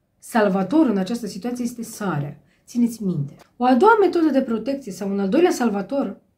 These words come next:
ar putea fi amuletele. Da, cum ați auzit bine. Amuletele confecționate de voi sau achiziționate din locuri specifice. Pentru că ele sunt niște obiecte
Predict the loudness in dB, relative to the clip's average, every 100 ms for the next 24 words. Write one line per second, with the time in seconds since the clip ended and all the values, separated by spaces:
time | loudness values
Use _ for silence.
0 | _ _ _ _ _ _ -10 -6 -4 4
1 | 4 8 6 6 0 2 2 2 0 -6
2 | -14 _ _ _ _ _ _ _ _ _
3 | _ _ -8 -4 -4 -6 -6 -4 -4 -6
4 | -6 -6 -8 _ _ _ -4 4 6 6
5 | 4 -2 -2 -2 -2 -2 -2 -2 -2 -2
6 | -4 -4 -4 -4 -4 -6 -2 -2 -2 -4
7 | -2 -2 -2 -2 -2 -4 -10 -10 -10 -10
8 | -8 -12 -18 _ _ _ _ _ _ _
9 | -8 -2 0 4 6 4 2 -2 -4 -2
10 | -2 -2 -4 -10 _ _ _ _ _ _
11 | _ -4 -2 2 2 2 -8 -12 -12